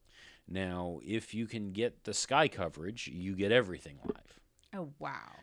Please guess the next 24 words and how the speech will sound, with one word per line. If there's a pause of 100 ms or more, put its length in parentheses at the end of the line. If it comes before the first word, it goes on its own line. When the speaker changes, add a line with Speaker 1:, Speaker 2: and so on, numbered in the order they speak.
(140)
Speaker 1:
Um,
however,
free
to
air
in
the
U
K, (340)
it
is
those
ten
races. (1400)
Everything
else
is
gonna
be
highlights
package, (300)
which,
remember, (480)
for